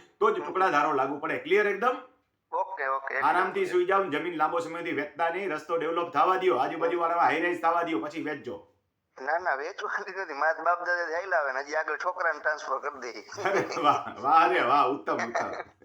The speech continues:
Speaker 1: ભલે, ભલે ભાઈ, હાલો, હા, આવજો. ટુકડા ધારો ના લાગુ પડે, હા, ચિંતા ન કરો.
Speaker 2: ઓકે, ઓકે.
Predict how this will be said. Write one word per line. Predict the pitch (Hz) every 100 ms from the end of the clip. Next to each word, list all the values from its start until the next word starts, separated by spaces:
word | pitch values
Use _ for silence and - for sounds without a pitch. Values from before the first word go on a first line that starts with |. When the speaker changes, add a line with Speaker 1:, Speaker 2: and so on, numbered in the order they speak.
| 110
Speaker 1:
ભલે, | 143 147
ભલે | 120 117
ભાઈ, | 95 87
હાલો, | 92 87
હા, | 110 180
આવજો. | 120 117 131 - _ 135 127 - - - _ -
ટુકડા | 180 202
ધારો | 196 190
ના | 180
લાગુ | 175 143 120
પડે, | 110
હા, | 110 233 285
ચિંતા | 156 151
ન | 123 107
કરો. | 156
Speaker 2:
ઓકે, | 160 - -
ઓકે. | 143 -